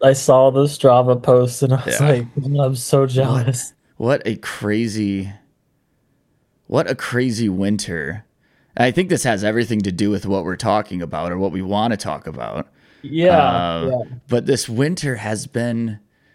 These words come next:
Speaker 2: I don't know, uh, disappointing. Other times it's been so warm down here, we've been riding, like,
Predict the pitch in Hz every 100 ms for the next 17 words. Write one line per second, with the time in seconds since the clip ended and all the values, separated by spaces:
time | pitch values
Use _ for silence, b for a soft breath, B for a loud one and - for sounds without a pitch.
0 | _ _ _ _ _ _ - 160 185 117
1 | - 117 92 92 - 131 110 - 139 135
2 | 135 127 120 120 123 b b b b 127
3 | 131 180 123 120 113 110 113 101 - 117
4 | 98 104 107 101 101 110 101 101 90 85
5 | 87 87 87 78 76 -